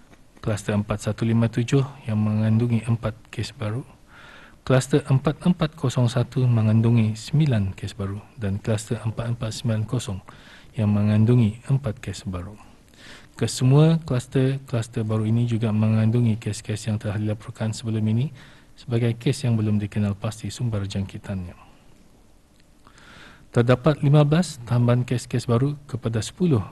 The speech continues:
kluster aktif yang sedia ada. Kes-kes dalam kluster-kluster aktif ini adalah mereka yang sedang menjalani kuarantin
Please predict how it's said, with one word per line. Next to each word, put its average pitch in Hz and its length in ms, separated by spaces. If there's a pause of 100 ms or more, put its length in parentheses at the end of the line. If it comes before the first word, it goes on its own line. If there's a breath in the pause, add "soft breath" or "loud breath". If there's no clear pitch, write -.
(100)
kluster 113 400
aktif 120 400
yang 101 160
sedia 110 400
ada. 82 160 (800 loud breath)
Kes-kes - 480
dalam 139 320
kluster-kluster 127 880
aktif 113 320
ini 127 240
adalah 113 320
mereka 117 320
yang 120 160
sedang 117 320
menjalani 110 480
kuarantin 110 640